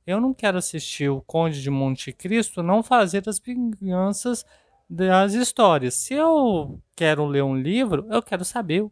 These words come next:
tudo que aquele marinheiro vai fazer com as pessoas que colocaram ele e abandonaram ele em Monte Cristo.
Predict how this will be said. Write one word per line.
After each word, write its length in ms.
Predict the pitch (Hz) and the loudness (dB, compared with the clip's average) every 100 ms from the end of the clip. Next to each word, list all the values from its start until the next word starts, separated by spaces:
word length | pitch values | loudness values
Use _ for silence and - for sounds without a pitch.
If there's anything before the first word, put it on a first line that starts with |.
| _ _ - | _ _ -2
tudo 460 | 277 330 359 285 | 2 4 2 -4
que 220 | - - | -8 -4
aquele 300 | 214 - 202 | -4 -2 -4
marinheiro 520 | 202 208 208 202 190 196 | 0 0 0 0 -2 -2
vai 80 | |
fazer 480 | 208 214 156 170 202 _ _ _ _ | -2 0 0 -2 -2 _ _ _ _
com 160 | - 220 | 0 2
as 100 | 233 | 2
pessoas 460 | - 240 - 226 | 0 -2 -2 -4
que 80 | - | -4
colocaram 960 | - 247 240 - - 214 208 214 220 208 | -4 0 0 0 -8 0 4 4 4 2
ele 340 | 190 214 220 - | 2 0 -4 -6
e 480 | 190 196 202 208 208 | -4 0 0 2 4
abandonaram 760 | 202 190 208 202 202 196 196 196 | 4 4 2 2 4 2 2 2
ele 220 | 190 214 | 0 2
em 20 | |
Monte 380 | 226 233 240 302 | 2 2 0 -4
Cristo. 680 | - 220 165 131 - - | -8 -4 0 -2 -2 -10